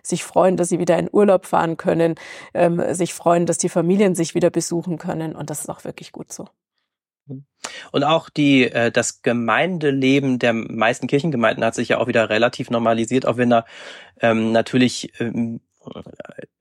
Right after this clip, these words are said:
Speaker 2: viele auch berichten, dass der Gottesdienstbesuch doch ein bisschen abgenommen hat, ne? Weiß nicht, wie Sie das, äh, erleben in Ihrer,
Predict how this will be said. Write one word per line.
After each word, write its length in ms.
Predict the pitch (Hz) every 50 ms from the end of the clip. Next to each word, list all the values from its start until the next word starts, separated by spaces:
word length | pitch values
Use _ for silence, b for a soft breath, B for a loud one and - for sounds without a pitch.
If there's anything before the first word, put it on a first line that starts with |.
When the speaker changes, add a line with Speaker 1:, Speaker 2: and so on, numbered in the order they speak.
| - _
Speaker 2:
viele 640 | _ - 143 - - 131 127 123 123 120 - -
auch 120 | - - -
berichten, 420 | - 123 120 127 131 - - 120
dass 260 | 120 117 - - -
der 240 | - - 117 113 110
Gottesdienstbesuch 640 | - 120 127 147 - - 127 - - 127 127 135 -
doch 140 | - 127 131
ein 100 | 131 120
bisschen 180 | - - 120
abgenommen 560 | 120 - - - 135 113 107 98 92 - 104
hat, 200 | 113 101 95 -
ne? 180 | 101 107 131 139 _ B B B B B B B B
Weiß 100 | 120 -
nicht, 160 | 139 131 -
wie 80 | - 233
Sie 180 | - 127 139 143
das, 200 | 139 123 - -
äh, 140 | - -
erleben 540 | 120 113 - 117 113 110 113 113 110 113 107
in 100 | 104 107
Ihrer, 420 | 107 113 110 110 110 110 107 113